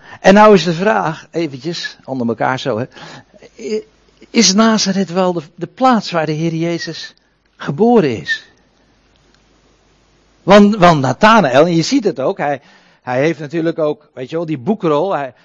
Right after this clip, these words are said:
ik denk dat Nathanael wel heel veel wist, hoor, van de Bijbel. Nou precies, hij is in Bethlehem geboren. En van, en nou begrijpen we ook meteen ook die vraag, of eigenlijk wat Nathanael zegt. Maar ja, eh,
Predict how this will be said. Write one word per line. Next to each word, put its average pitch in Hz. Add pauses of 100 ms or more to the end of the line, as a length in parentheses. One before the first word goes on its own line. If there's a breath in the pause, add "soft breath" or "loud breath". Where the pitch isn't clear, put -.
(160)
ik 127
denk 226
dat 147
Nathanael 147
wel 143
heel 175
veel 147
wist, 196
hoor, 175
van 180
de 147
Bijbel. 117 (2000 loud breath)
Nou 262
precies, 240
hij 247
is 202
in 190
Bethlehem 247
geboren. 151 (220 loud breath)
En 208
van, 226
en 240
nou 269
begrijpen 254
we 202
ook 214
meteen 208
ook 185
die 160
vraag, 208
of 190
eigenlijk 175
wat 165
Nathanael 165
zegt. 196
Maar 180
ja, 190 (380 soft breath)
eh, 170